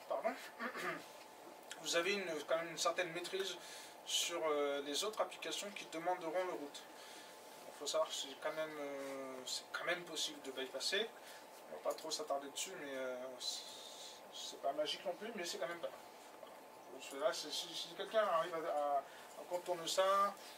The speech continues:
c'est bon, là, euh, enfin, il y a du niveau quand même, hein. Mais, euh, bon, c'est quand même possible.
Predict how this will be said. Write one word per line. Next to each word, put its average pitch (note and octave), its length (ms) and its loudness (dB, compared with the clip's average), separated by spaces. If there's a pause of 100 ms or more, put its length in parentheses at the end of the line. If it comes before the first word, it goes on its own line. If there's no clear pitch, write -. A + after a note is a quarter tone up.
(840)
c'est D3+ 300 -4
bon, - 60 -2
là, C#3+ 200 0
euh, C#3 260 -2 (240)
enfin, - 300 -4
il C3+ 60 -8
y - 20 -6
a C3+ 40 -8
du D3+ 80 -8
niveau C#3 280 -8
quand - 80 -6
même, A#2+ 180 -6
hein. B2+ 60 -4 (540)
Mais, D#3+ 200 2
euh, C#3 120 6
bon, - 120 -6 (440)
c'est - 160 -6
quand D3+ 100 4
même D#3+ 100 0
possible. - 300 -6